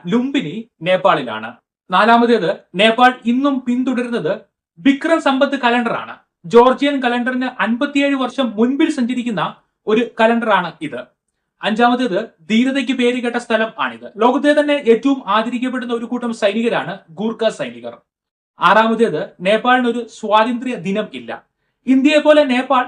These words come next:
സ്വാതന്ത്ര്യ ദിനം ആഘോഷിക്കുന്നില്ല. കാരണം നേപ്പാൾ പൂർണ്ണമായി ബ്രിട്ടീഷ് അധീനതയിൽ ആയിരുന്നില്ല.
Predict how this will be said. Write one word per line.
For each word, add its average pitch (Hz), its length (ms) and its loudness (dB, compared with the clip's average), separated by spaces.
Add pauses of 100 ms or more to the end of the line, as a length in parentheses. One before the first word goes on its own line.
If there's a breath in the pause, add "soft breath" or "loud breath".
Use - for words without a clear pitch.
സ്വാതന്ത്ര്യ 233 520 -2
ദിനം 240 300 -4
ആഘോഷിക്കുന്നില്ല. 147 920 -2 (300)
കാരണം 233 340 2
നേപ്പാൾ 220 380 0
പൂർണ്ണമായി 240 600 -2 (140)
ബ്രിട്ടീഷ് 202 520 -4
അധീനതയിൽ 226 580 0
ആയിരുന്നില്ല. 139 500 -4